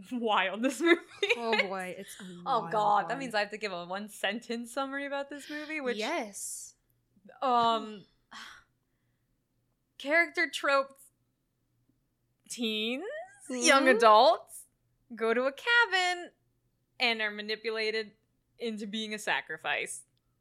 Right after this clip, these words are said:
Speaker 2: That was a
Speaker 1: That's,
Speaker 2: really,
Speaker 1: that was
Speaker 2: yeah.
Speaker 1: not bad. I mean,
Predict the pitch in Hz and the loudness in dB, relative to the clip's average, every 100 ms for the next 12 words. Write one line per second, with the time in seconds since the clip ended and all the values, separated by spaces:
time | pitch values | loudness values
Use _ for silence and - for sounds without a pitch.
0 | _ _ _ _ _ _ _ - 294 480 | _ _ _ _ _ _ _ -4 0 0
1 | 415 262 277 302 277 214 453 453 480 494 | -2 -4 -6 -6 -4 0 2 4 2 2
2 | 466 277 269 294 294 | 0 2 2 0 -6